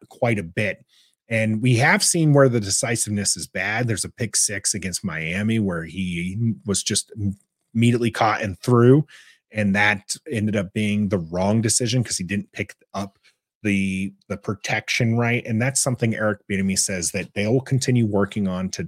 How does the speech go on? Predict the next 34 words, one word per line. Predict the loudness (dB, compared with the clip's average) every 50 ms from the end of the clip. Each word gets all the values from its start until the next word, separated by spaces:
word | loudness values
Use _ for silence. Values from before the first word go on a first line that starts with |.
| -8
identify, | -8 -8 -6 -4 -2 -2 -2 -2 -2 -4 -4 -4 -2 -4 -4 -6
and | -6 -6 -6
that | -6 -6 -8 -10 -14 _ -6
Sam | -4 -2 -2 -2 -2 -2
Howell | -2 -2 -2 -2 -4 -4 -6 -2
is | 2 4 4 6
a | 6 4
young | 4 4 2 2 2 0
Q | -2 -2 -4 -4 -4
B. | -4 -6 -4 -2
So | -2 -2 0
you | 0 -2 -2
expect | -2 -2 -2 -2 0 0 -2 -4 -4 _ -2
to | -2 0
see | 2 2 2 0 0 0 -2 -2 -4 -6 -10 -18 -20 _ _ _
some | -2 0 2 4 4 4 4 4 2 0
of | -4 -4 -2 -2 -4 -6 -8 -10 -12 _ _ -10
those | -8 -6 -6 -6 -6 -6 -4 -4 -4 -4 -6 -12 -20 _ _ _ _ _ _
problems. | 2 4 4 6 4 4 2 0 -4 -6 -6 -8 -6
But | -4 -4 -2
one | 0 2 2 0
of | 0
the | -2
things | -2 -2 0 0 0 0 0
that | -2 -2 -4 -4 -8 -12 -14 _
Eric | -4 -2 -2 -2 -2 -4
Bieniemy | -4 -2 0 0 2 2 2
knows | 0 0 -2 -6 -6 -4 -4 -4
is | -4 -4 -6
it's | -6 -6 -8 -8
time | -8 -8 -8 -6 -6 -6 -6 -4
for | -2 -2 0
Sam | 0 0 0 0 0 0 0
Howell | 0 -2 -2 -4 -4 -6 -6 -8 -10